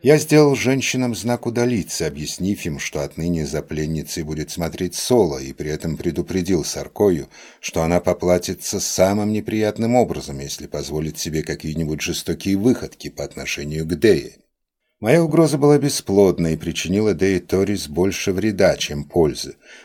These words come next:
потому что на Марсе, как я впоследствии узнал, мужчина не может наказать женщину смертью, равно как и женщина не смеет убить мужчину. Поэтому Саркоя ограничилась лишь злобным взглядом и ушла строить против нас козни.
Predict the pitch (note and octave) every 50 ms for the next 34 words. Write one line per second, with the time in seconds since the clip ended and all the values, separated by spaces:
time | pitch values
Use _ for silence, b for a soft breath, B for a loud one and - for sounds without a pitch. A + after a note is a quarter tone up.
0 | B B - - E2 D2 D2 D2+ - - - D#2+ D2+ D#2 D2 D#2+ F2+ F#2+ F#2 -
1 | - - D2+ - - C#2+ C#2+ - - D2+ C#2+ C#2 - - - D2 - - - D2+
2 | D2 - - - D#2 D2+ D#2 D#2 D2+ C#2+ C2+ D#2+ F2+ G2+ G#2+ F#2 E2+ E2+ D#2+ -
3 | - - A2 A2 A2+ A#2 B2 C3 C3+ C#3 D3+ C#3 A#2+ - E2+ - - D#2 C#2+ -
4 | D#2+ D#2 D2 C#2+ D2 C#2+ C2+ - - D#2 D2 C2 - - - E2+ F2+ F#2 - -
5 | A2+ A2 A2 E2+ - - - - F2 - B B B B B B B B G#2 A#2+
6 | B2 A#2+ D3 C#3+ C#3+ D3+ C#3+ - D#3 C#3+ A2+ E2+ G2 G#2 A2 A2 G#2 - - A2+
7 | A2 A2 A2 A2+ A2+ A2+ A2 - - - E2+ E2+ E2+ E2+ E2+ - G2+ F2 D2+ C2+
8 | - - - D#2 - - - - - - G2+ D#2 B1 - - - _ _ _ _
9 | B B B B B B B B B B B - E3 F3+ F3+ F3+ F3 D#3+ - E3+
10 | D#3 D3+ - D#3+ D#3 D3+ D3+ D3 - C3 B2 C3 C3 C#3 B2+ - - B2+ B2 B2
11 | A2+ - - A2+ B2 A#2 F2+ E2+ D#2 D#2 F#2 G#2 G2+ E2+ F2+ F#2 F2+ F2 D#2 -
12 | C#2+ D2 D#2+ F#2 G#2 A2 G#2+ A2 G2+ F2+ F2 D#2+ C#2+ - - - D2+ F2+ G#2 G#2
13 | - - - - - D2+ D2+ D#2+ F2+ F2+ - - - - - - - - - D#2
14 | - - D#2+ D2 - - - - - - - - C#2+ B1 A#1+ - - C#2+ C2 B1+
15 | _